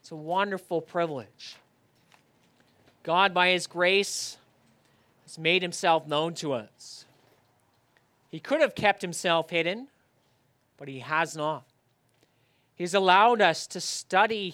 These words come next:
who he is. And he has revealed himself to us in magnificent ways. And coming to know him as he truly is is worth a lifetime of study.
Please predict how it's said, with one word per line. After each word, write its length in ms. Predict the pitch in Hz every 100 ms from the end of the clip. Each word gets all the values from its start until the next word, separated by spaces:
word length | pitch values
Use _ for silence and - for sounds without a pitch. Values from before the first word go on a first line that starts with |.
| -
who 180 | 202 220
he 300 | 196 185 156
is. 500 | 151 113 - - - _ _ _ _ _ _ _ _ _ _ _ _ _ _ -
And 100 | 185
he 40 |
has 140 | 190 202
revealed 400 | 185 190 220 214
himself 440 | 202 - 202 196
to 140 | 185
us 240 | 175 185 -
in 120 | 175
magnificent 760 | 165 160 160 180 190 - 156
ways. 680 | 135 151 156 139 131 - - - _ _ _ _ _ _ _ _ _ -
And 100 | 147
coming 260 | 208 208 -
to 100 | 196
know 260 | 190 202
him 220 | 196 208
as 140 | 190 185
he 80 | 185
truly 400 | - 202 185 190
is 160 | 185
is 180 | 175 147
worth 320 | 151 170 185
a 40 | 165
lifetime 920 | 156 160 180 180 - 170 160 165 156
of 80 | 143
study. 600 | - - 156 147 131